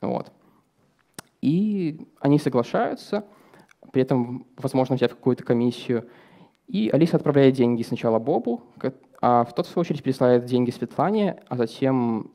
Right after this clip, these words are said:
и, э, Денису. Однако, чтобы гарантировать то, что, э, Борис, он не возьмёт деньги и не убежит, э, Алиса, она посылает, ну, не, не простую, э, balance proof,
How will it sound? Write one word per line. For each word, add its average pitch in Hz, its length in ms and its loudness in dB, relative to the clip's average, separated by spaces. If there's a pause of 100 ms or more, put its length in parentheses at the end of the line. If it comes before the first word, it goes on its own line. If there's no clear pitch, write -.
и, 117 480 -6 (480)
э, 117 200 -2
Денису. 123 480 -2 (480)
Однако, 120 1200 0
чтобы 139 220 -4
гарантировать 156 420 2
то, 139 80 -2
что, 127 380 0 (340)
э, 120 300 2
Борис, 127 480 0
он 123 320 2
не 123 80 2
возьмёт 123 400 2
деньги 113 720 -2 (400)
и 123 60 -2
не 120 180 2
убежит, 123 500 -4 (560)
э, 113 300 2
Алиса, 175 800 0
она 120 260 2
посылает, 120 720 0
ну, 123 300 0
не, 113 180 0
не - 180 -2
простую, 294 340 -4 (180)
э, 127 100 2
balance 123 760 2
proof, 120 260 0